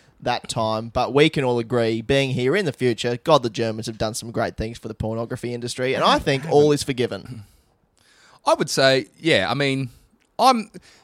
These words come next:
Speaker 2: yeah, I'm glad you said that. I'm, look, I don't hold anything against, this is really, you backed me into a corner here. I don't agree with what happened to the bandstand or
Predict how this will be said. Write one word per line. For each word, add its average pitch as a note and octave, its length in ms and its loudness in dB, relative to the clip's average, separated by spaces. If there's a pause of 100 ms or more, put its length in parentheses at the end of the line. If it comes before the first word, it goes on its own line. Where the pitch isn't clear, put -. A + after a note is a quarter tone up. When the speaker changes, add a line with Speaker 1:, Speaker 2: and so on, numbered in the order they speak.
(260)
Speaker 2:
yeah, G#3+ 340 4 (260)
I'm D4 100 -4
glad D4 280 4
you F3+ 80 2
said G#2 300 -2
that. E2 220 -6 (140)
I'm, F#3 140 0
look, E3+ 320 0
I C3+ 80 6
don't A#2 180 4
hold A2 240 -4
anything G#2 300 -4
against, C#3 680 -4 (280)
this F3+ 180 0
is F#2+ 180 -6
really, G#2+ 220 0
you A2 80 -4
backed C3+ 260 2
me A#2+ 80 0
into G2 140 -2
a F2 60 -6
corner C#3 320 -4
here. F#2+ 260 -10 (340)
I A2+ 60 -4
don't G#2+ 160 -4
agree G#2 580 -2 (1300)
with G2+ 220 -6
what G2 120 -2
happened F#2 260 -6
to G#2+ 60 -10
the F2 80 -12
bandstand E2+ 800 -6
or E2+ 280 -8